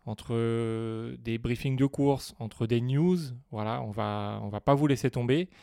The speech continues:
On va juste en faire un petit peu moins. Donc, il faudra pas vous étonner si vous nous voyez, euh, un peu moins, euh, moins d'épisodes et moins régulièrement. Donc, euh, on sera toujours là, en tout cas. Euh, donc, on compte sur vous pour, euh, pour continuer à nous suivre et nous écouter, évidemment.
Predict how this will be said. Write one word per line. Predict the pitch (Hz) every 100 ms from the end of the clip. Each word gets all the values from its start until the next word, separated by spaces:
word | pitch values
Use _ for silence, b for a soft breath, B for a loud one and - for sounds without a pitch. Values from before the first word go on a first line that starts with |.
| B B B B _ -
On |
va | 101 139 147
juste | 151 131 -
en | 139
faire | - 143 131
un | 120 113
petit | - 185
peu | 165
moins. | 139 123 143
Donc, | 139 -
il | -
faudra | 113 104
pas | -
vous | 123 117
étonner | 117 120 113 123
si | -
vous | 104 107
nous | 104
voyez, | 104 107 110 107
euh, | 104 98 101 110 120
un | 107
peu | 120
moins, | 120 120 117 110
euh, | 101 98 101 104
moins | 107 117
d'épisodes | 120 117 113 131 139
et | 113 107
moins | 120 113
régulièrement. | 110 - 120 117 104 120 185 _ B B B B B B
Donc, | 123 120
euh, | 127
on | 120 135
sera | 131 -
toujours | - 160 131
là, | 110 - _
en | -
tout | -
cas. | - 123
Euh, | 123 104
donc, | 104 107 -
on |
compte | 104 127
sur | - 127
vous | 123
pour, | 139 123 104
euh, | 101 98
pour | - -
continuer | 117 - 120
à | 113
nous | 104
suivre | - 127 113
et | 101
nous | 104
écouter, | 107 - 151
évidemment. | 104 110 123